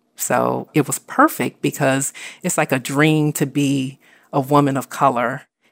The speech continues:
and someone who has a lot of problems and passion about hair.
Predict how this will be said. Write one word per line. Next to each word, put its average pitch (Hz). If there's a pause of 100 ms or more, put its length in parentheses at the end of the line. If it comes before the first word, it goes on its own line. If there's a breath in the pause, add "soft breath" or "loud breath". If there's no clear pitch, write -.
(120)
and 131
someone 139
who 139
has 131
a 131
lot 127
of 120
problems 131
and 127
passion 143
about 120
hair. 123